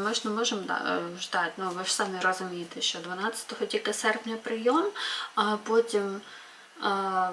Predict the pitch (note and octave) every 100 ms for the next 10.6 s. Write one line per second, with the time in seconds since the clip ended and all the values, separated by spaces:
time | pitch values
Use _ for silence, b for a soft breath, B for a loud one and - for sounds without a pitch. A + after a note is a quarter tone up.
0 | - A3+ A3+ A3+ A3 G#3 G#3 - C4 D#4+
1 | B3+ - G3 G3+ - G#3 G3 F#3+ F#3+ -
2 | - A3 B3 - - - - - - A#3
3 | B3+ - A#3+ A#3 D4+ D#4+ A3+ - G#3+ G#3
4 | A3 G#3 - F#3 - G#3 G#3 F#3+ F#3+ G3
5 | - G3+ G3+ G3+ G3 F#3+ G3 G3 - G3+
6 | G3+ B B B B B B B B A#3
7 | C4+ D4+ F#3+ F#3 G#3 B B B B B
8 | - C#4+ - B3+ C#4+ C#4+ - A3+ B3 A#3+
9 | A3 - - - - B3 B3+ C4+ - F#3+
10 | D3+ F3+ F#3 A#3 A#3+ G#3